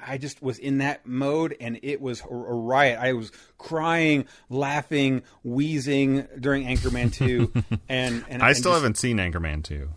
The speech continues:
Speaker 1: Oh, I was, it just, I just lost it in the theater, and I didn't even mind that anyone cared how bad I was laughing. Um, and then I went out, and I was like, "This, this is the best thing ever." And I went and watched Anchorman One, and it was just as good. It was more of the same. Um,
Speaker 2: Yeah.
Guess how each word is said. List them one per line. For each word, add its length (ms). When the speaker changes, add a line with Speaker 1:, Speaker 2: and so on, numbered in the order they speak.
Speaker 1:
Oh, 220
I 100
was, 220
it 160
just, 200
I 80
just 220
lost 500
it 80
in 80
the 60
theater, 440
and 100
I 60
didn't 180
even 160
mind 400
that 100
anyone 360
cared 320
how 180
bad 240
I 60
was 140
laughing. 400
Um, 380
and 160
then 400
I 100
went 180
out, 260
and 80
I 20
was 100
like, 120
"This, 280
this 280
is 140
the 100
best 340
thing 300
ever." 260
And 100
I 40
went 80
and 80
watched 240
Anchorman 340
One, 300
and 120
it 40
was 140
just 200
as 80
good. 460
It 200
was 300
more 220
of 80
the 80
same. 440
Um, 60
Speaker 2:
Yeah. 200